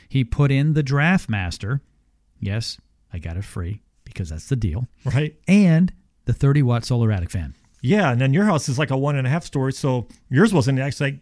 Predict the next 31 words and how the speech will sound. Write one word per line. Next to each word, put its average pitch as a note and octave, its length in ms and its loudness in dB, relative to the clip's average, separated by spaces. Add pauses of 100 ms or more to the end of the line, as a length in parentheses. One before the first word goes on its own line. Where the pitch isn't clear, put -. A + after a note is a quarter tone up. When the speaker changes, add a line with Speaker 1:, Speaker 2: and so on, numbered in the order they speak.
Speaker 2:
just C#3+ 260 -4
a C#3 40 -4
straight D3 320 0
up C#3+ 160 -6
either. C#3 180 0
We B2 140 -2
put D3 160 -2
a A#2 60 -4
few C#3 120 -4
baffles C#3 460 -4
in. C#3+ 140 -2
We B2+ 80 -2
got B2+ 160 -6
some C#3 160 -6
air C3 180 -4
from C3 160 -4
the A2+ 80 -2
lower C3+ 280 -2
attic C3+ 220 -6
to - 80 -6
the A#2 160 -6
upper C#3 240 -6
attic. C3 220 -6 (300)
So - 80 -4
we C3 80 4
did C#3+ 100 2
a B2 60 0
few D3+ 200 0
other C#3 140 0
little C3+ 240 -2
things C#3 400 -2